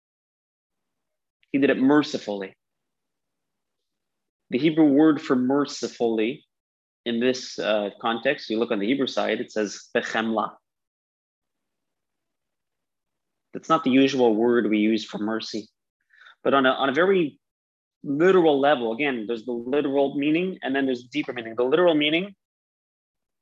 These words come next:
God had mercy on us. He could have not returned our life to us. He did. He had mercy. Am I deserving of it? Maybe not. Um,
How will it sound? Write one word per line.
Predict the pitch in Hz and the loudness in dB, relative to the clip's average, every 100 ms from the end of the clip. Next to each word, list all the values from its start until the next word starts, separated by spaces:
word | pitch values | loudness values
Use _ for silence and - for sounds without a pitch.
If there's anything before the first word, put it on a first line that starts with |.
| _ _ _ - - _ | _ _ _ -20 -20 _
God | 147 175 | 0 2
had | 185 147 | 2 2
mercy | 160 185 180 | -2 -4 -4
on | 147 120 | -4 -4
us. | 104 - - - | -6 -12 -20 -20
He | 123 | -18
could | 113 180 | -6 -4
have | 131 | -2
not | 139 160 156 | -2 -2 -2
returned | - 156 143 | -4 -4 0
our | 135 | 2
life | 127 131 151 - | 2 0 -2 -8
to | 139 | -6
us. | 165 190 - - _ _ _ _ - | -6 -6 -14 -20 _ _ _ _ -10
He | 156 | -4
did. | 170 113 - _ _ _ _ _ _ _ _ _ _ | -2 -4 -10 _ _ _ _ _ _ _ _ _ _
He | 139 | -2
had | 135 127 | -2 -2
mercy. | 117 110 98 - _ _ _ _ _ _ _ _ _ _ _ _ _ _ _ _ _ _ _ _ _ 277 _ | -8 -8 -12 -16 _ _ _ _ _ _ _ _ _ _ _ _ _ _ _ _ _ _ _ _ _ -20 _
Am | 113 | -8
I | 104 | -4
deserving | 117 120 165 175 175 | -4 0 2 2 0
of | 151 139 | -2 -2
it? | 139 - | -2 -4
Maybe | - 107 113 | -12 -8 -6
not. | 123 120 117 - - _ _ _ _ _ _ _ _ _ _ _ - | -4 -4 -6 -14 -20 _ _ _ _ _ _ _ _ _ _ _ -4
Um, | 107 101 101 98 101 | 0 0 -2 -4 -6